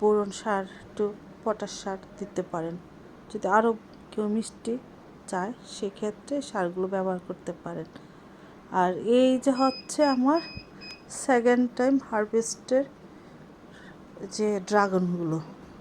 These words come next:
সবজির সাথে আমি ড্রাগন হারভেস্ট করেছি, তবে ওটা সবজির সাথে দিয়েছি। এই যে হচ্ছে আমার ছাদ বাগানের ড্রাগন। ছাদে আপনারা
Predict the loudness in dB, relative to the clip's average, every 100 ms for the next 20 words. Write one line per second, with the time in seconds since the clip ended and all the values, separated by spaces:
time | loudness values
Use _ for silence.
0 | -20 -20 -20 -20 -20 -6 0 0 0 -2
1 | 0 0 2 2 2 0 0 -2 -4 0
2 | 0 -2 -4 4 4 4 -2 -4 -4 -6
3 | -20 -20 -20 -6 -2 0 0 0 0 2
4 | 2 0 -2 -2 2 2 2 4 4 2
5 | -6 -4 -4 -8 -20 -20 -20 -20 -20 -20
6 | -20 -20 -12 0 0 2 2 2 0 -4
7 | 0 2 4 2 0 -4 -8 -2 -2 -2
8 | -2 -2 -2 2 2 2 0 -2 -6 -12
9 | -18 -16 -14 -14 -14 -14 -12 0 4 4
10 | 6 6 6 2 -2 -6 -4 -2 0 0